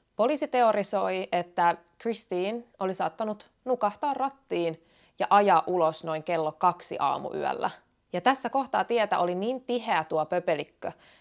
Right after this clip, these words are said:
että kukaan ohiajavista autoista ei voinut edes aavistaa, että siellä makaisi ruumis ja pieni poika. Tutkijoiden mukaan Christine oli todennäköisesti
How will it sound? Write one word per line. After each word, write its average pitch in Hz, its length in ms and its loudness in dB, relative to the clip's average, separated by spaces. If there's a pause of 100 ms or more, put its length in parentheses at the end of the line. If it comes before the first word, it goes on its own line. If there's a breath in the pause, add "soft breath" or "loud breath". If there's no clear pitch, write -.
(140 soft breath)
että 180 400 4 (340)
kukaan 247 460 4
ohiajavista 196 760 0
autoista 185 520 0
ei 180 80 -2
voinut 220 280 -4
edes 233 260 -2
aavistaa, 175 760 4 (200)
että 170 200 -4
siellä 156 460 0 (220)
makaisi 175 580 -2
ruumis 190 560 -2
ja 165 80 -6
pieni 165 320 -4
poika. 151 440 -8 (440)
Tutkijoiden 240 400 0
mukaan 180 360 0
Christine 180 520 -2
oli 165 140 0
todennäköisesti 156 720 -2